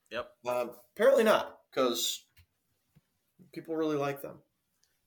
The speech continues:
Speaker 1: Here's another one. Virginia at five. High, low, just right.
Speaker 2: Um,
Speaker 1: Do you think they are a top twenty team in college basketball next year?
Speaker 2: <sighs>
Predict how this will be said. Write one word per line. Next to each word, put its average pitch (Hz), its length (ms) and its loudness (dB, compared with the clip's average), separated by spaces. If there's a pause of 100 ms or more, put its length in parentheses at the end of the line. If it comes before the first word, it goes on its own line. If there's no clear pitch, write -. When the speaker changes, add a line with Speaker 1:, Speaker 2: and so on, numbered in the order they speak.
(360)
Speaker 1:
Here's 151 240 -8
another 117 180 -4
one. 98 220 -8
Virginia 147 460 -8
at 127 240 -8
five. 98 400 -4
High, 170 540 -2
low, 139 480 -6
just 110 200 -12
right. 87 180 -14 (920)
Speaker 2:
Um, 269 580 8 (1300)
Speaker 1:
Do 131 80 -14
you 135 60 -12
think 165 220 -10
they 139 340 -6
are 123 200 0
a 110 100 -6
top 123 440 -6
twenty 104 360 -12
team 90 500 -20
in 82 120 -20
college 87 300 -16
basketball 80 400 -20
next - 200 -20
year? - 100 -20 (1900)
Speaker 2:
<sighs> - 100 -8